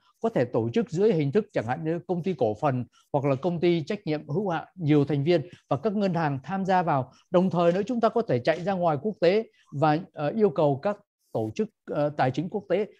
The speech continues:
tham gia vào cái quỹ bảo lãnh tín dụng đó để có một cái vốn điều lệ là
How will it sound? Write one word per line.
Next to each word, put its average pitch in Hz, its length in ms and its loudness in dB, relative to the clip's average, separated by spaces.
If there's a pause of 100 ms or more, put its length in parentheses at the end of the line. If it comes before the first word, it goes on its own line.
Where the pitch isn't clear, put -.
tham 202 240 -2
gia 180 240 0
vào 139 240 -6
cái 175 180 -6
quỹ 240 240 -2
bảo 117 200 -2
lãnh 143 200 -4
tín 190 140 0
dụng 165 200 -2
đó 160 240 2 (220)
để 123 220 2
có 151 140 -2
một 160 180 0
cái 170 100 0
vốn 175 260 0
điều 139 160 4
lệ 123 280 0
là 127 340 0